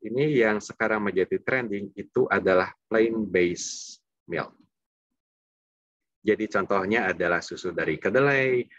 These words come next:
ada susu dari gandum, ada susu dari kacang-kacangan seperti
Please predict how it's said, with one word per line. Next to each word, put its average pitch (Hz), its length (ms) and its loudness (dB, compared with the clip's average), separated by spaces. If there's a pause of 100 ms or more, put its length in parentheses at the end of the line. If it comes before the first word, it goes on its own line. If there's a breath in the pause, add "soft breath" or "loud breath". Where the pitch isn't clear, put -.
(240 loud breath)
ada 90 160 0
susu 87 400 -4
dari 82 240 2
gandum, 127 640 0
ada 87 240 -4
susu 92 320 -4
dari 80 240 0
kacang-kacangan 85 880 -4
seperti - 400 -2